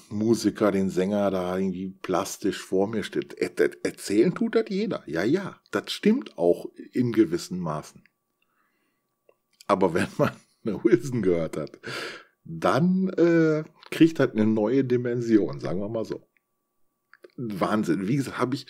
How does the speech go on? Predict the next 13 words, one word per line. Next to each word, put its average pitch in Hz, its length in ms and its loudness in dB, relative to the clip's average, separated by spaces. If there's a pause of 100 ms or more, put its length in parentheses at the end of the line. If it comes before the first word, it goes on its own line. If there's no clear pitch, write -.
(460)
von - 320 -8
keinem 165 460 2
anderen 143 460 -2
Lautsprecher 139 840 -2 (140)
danach 95 800 -2 (280)
je 123 600 2
wieder 87 480 -6 (220)
so 107 680 4
auf - 140 -4
so 85 320 -2
einem 110 200 -2
Niveau 92 340 0
gehört. 82 420 -8